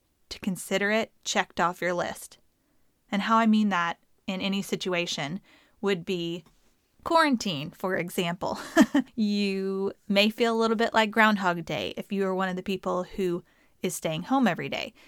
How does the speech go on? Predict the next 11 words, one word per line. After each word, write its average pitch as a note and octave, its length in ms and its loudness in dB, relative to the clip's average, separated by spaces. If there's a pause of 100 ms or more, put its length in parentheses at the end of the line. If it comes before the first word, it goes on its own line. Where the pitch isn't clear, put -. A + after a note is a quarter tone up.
(220)
If F3+ 180 -6
you're F3 120 -2
someone F3+ 320 -2
who F#3 100 -4
has E3+ 220 -4
to E3 440 -6
go F3 180 -2
into F3 220 -6
an E3 80 -6
essential E3 400 -8
job, F#3 480 0